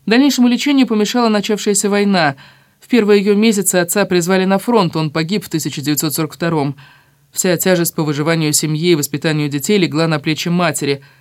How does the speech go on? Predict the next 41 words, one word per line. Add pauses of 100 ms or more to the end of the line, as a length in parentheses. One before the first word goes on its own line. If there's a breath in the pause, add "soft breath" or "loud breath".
Натальи
Дмитриевны,
которая
смогла
сохранить
детей (460 soft breath)
в
тяжёлые
годы
и
помогла
им
встать
на
ноги. (760)
В
тысяча
девятьсот
сорок
восьмом
году,
в
возрасте
одиннадцать
лет, (420 loud breath)
Анатолий
поступил
в
Кисловодскую
школу
для
слепых
детей. (640 soft breath)
Директор
школы (240 soft breath)
Григорий
Иванович
Батарев
организовал
для
детей-переростков